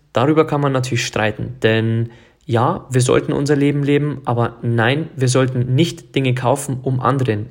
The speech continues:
imponieren zu können, weil oft, und das ist wirklich eine Illusion, die auf Social Media wirklich präsent ist,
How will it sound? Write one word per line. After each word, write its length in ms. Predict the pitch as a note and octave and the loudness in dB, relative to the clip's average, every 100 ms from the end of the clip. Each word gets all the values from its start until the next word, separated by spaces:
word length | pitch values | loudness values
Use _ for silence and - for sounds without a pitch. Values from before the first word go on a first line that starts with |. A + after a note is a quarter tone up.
| - | -2
imponieren 480 | B2+ B2+ A#2+ A2 A2 | -2 0 0 0 -4
zu 140 | A2+ | -8
können, 340 | - A#2 A2+ B2+ | -8 -10 -10 -4
weil 260 | G#2 A2+ A#2 - | 0 0 -2 2
oft, 440 | C3+ G#3+ - - - - _ _ | 2 2 -2 -14 -20 -20 _ _
und 360 | A#2+ A#2+ B2 - _ _ - | -2 -2 -4 -16 _ _ 0
das 180 | B2+ D3 | 0 0
ist 200 | B2+ C3+ | -4 0
wirklich 360 | D3+ D#3+ - | 2 0 0
eine 140 | B2 B2+ | -2 0
Illusion, 580 | B2+ B2 - C3 C#3+ | 2 0 0 0 0
die 420 | B2+ C3+ C#3 - - _ | -2 -2 -4 -8 -20 _
auf 180 | A2 - | -6 -2
Social 360 | C3+ C#3 - C3+ | 0 0 0 -2
Media 520 | C3+ C3+ C3+ C3 B2+ - _ - | -2 0 0 0 -2 -14 _ 2
wirklich 380 | D3 D#3+ C3 | 4 4 0
präsent 400 | - B2 B2 C#3+ | -2 0 0 0
ist, 320 | C3 C#3+ - | 0 -2 -4